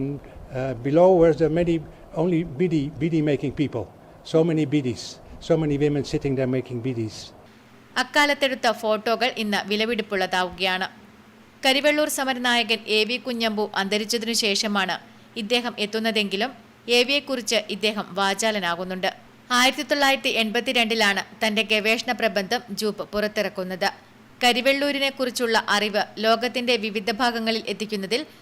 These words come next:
Speaker 2: ജൂപ്പ് ഡിവിറ്റ് വഹിച്ച പങ്ക് വളരെ വലുതാണ്.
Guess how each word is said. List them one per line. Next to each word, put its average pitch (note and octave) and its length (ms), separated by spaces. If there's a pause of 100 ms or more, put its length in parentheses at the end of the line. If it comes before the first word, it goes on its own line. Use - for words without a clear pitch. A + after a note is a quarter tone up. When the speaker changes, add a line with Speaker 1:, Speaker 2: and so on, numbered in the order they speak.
(320)
Speaker 2:
ജൂപ്പ് B3+ 440
ഡിവിറ്റ് A3 320
വഹിച്ച A3 340
പങ്ക് G3+ 360 (100)
വളരെ G3+ 320
വലുതാണ്. F#3 480